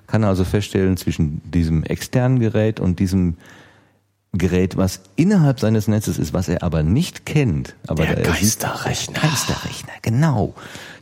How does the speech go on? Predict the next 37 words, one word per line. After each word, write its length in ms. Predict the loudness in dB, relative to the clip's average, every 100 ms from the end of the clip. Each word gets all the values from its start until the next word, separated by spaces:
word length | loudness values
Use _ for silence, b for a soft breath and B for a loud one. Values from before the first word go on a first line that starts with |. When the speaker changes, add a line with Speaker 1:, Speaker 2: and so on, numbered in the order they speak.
| -2
Speaker 1:
Diese 200 | 2 4
Nummer 280 | 4 4
sechzehn 580 | 4 2 0 0 2 2
in 140 | 2 4
diesem, 440 | 4 4 2 2
in 140 | 0
diesem 800 | 2 2 2 2 0 -8 -8 -6
Zocke, 800 | -4 -4 0 2 2 4 2 0
äh, 260 | 0 -2 0
Areal 560 | 0 0 0 0 0 0
irgendwie, 540 | 0 0 0 0 -2 B B B
da 140 | -2 -2
passiert 480 | 0 -2 2 0 2
irgendwas. 500 | 0 0 -2 -4 -2
Also 140 | 0
er 100 | -2
kann 300 | -2 -2 0
das 240 | 0 0
mitlesen, 500 | -2 2 2 2 2 -2 B B B
weil 160 | 0 2
die 120 | 2
den 180 | 2 2
gemeinsamen 920 | 2 2 4 2 4 4 4 4 2 -4 b b b b b
Verteilerknoten 1160 | -8 -2 0 2 0 -2 0 2 2 2 0
Switch 380 | 0 0 -2 -2
benutzen 480 | 0 0 0 0 0
und 160 | 0 2
er 180 | 2
Speaker 2:
Ja. 100 | 2 0 -4
Speaker 1:
Zugriff 400 | 0 2 2 0
auf 180 | -2 -2
diesen 260 | 0 0
Verteilerknoten 680 | 0 -2 0 0 -2 -4 -4
Speaker 2:
Knoten, 140 | -2 -2
Speaker 1:
nehmen 180 | -2 -6
kann, 200 | -4
Speaker 2:
genau. 80 | -2